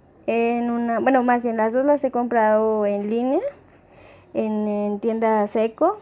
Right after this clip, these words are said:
¿no? Que venden productos, este, amigables con el medio ambiente y cosas así. Em, la primera me costó alrededor de seiscientos cincuenta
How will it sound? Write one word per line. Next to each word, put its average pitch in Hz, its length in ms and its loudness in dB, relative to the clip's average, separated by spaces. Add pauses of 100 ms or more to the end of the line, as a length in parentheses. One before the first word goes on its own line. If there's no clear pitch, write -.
(200)
¿no? 294 260 -6
Que 262 120 -4
venden 214 300 -4
productos, 202 580 -2 (680)
este, 190 880 -8 (460)
amigables 202 480 -6
con 185 140 -6
el 180 100 -4
medio 175 240 -6
ambiente 117 760 -4
y - 280 -12
cosas 220 320 -8
así. 254 300 -4 (1500)
Em, 226 680 2 (800)
la 240 180 0
primera 247 580 2
me 269 220 2
costó 240 1300 -2
alrededor 214 760 0
de 240 140 -4
seiscientos 220 920 -4
cincuenta 240 760 -2